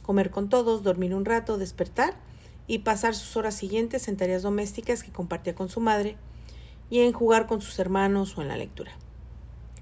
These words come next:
Sin embargo, un día, todo cambió. En efecto, cierta mañana el director del hospital convocó al personal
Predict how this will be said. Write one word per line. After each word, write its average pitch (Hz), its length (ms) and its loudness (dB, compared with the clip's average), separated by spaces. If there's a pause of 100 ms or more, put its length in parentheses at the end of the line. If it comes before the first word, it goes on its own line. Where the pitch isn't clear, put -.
(120)
Sin 175 200 -4
embargo, 180 520 2 (540)
un 196 180 2
día, 262 280 2 (680)
todo 185 280 6
cambió. 190 320 -6 (1040)
En 214 120 0
efecto, 233 400 0 (580)
cierta 208 320 2
mañana 208 400 2
el 269 60 0
director 190 380 0
del 196 140 2
hospital 208 500 -2
convocó 185 380 -2
al 196 100 2
personal 220 500 -2